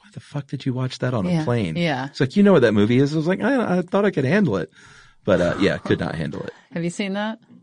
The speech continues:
Speaker 2: Yeah.
Speaker 1: I don't know why it took me so long to see that movie 'cause I love Deborah Winger.
Speaker 2: Yeah.
Speaker 1: Officer and a Gentleman is one of my favorite movies
Speaker 2: Yeah.
Speaker 1: of all time.
Speaker 2: Yeah.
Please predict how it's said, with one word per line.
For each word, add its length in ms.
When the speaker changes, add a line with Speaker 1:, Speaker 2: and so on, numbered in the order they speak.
Speaker 2:
Yeah. 200
Speaker 1:
I 60
don't 100
know 100
why 200
it 120
took 160
me 80
so 140
long 240
to 80
see 180
that 120
movie 200
'cause 100
I 60
love 360
Deborah 260
Winger. 220
Speaker 2:
Yeah. 80
Speaker 1:
Officer 200
and 80
a 20
Gentleman 340
is 100
one 80
of 60
my 80
favorite 360
movies 320
Speaker 2:
Yeah. 40
Speaker 1:
of 60
all 140
time. 300
Speaker 2:
Yeah. 220